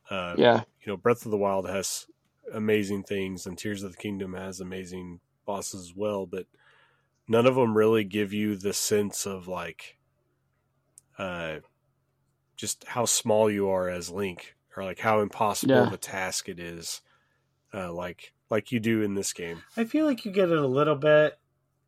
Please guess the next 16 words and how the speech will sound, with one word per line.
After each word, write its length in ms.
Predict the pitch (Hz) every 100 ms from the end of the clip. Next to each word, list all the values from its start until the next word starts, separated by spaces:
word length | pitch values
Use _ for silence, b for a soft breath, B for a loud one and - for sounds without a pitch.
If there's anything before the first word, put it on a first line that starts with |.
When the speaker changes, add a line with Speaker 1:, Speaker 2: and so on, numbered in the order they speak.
| -
Speaker 3:
like, 300 | 147 143 -
when 120 | 135
you 200 | 139 143
come 220 | - 147
across, 560 | 135 - 135 135 127 -
uh, 280 | 120 110 - _ _ _ _ _ _ _ _ _ _ _ _ _ -
you 140 | 147
know, 460 | 139 131 123 120 120
um, 520 | 127 120 110 107 107 113 _ _ - - _ _ _ _ _ _ -
the, 340 | 117 120 113 - - -
the 300 | 117 113 107
Talos 680 | - 143 139 139 135 - - - -
and, 500 | 113 110 107 107 104 - -
and 360 | 113 110 110
the, 320 | 110 107 104 107
um, 360 | 104 98 98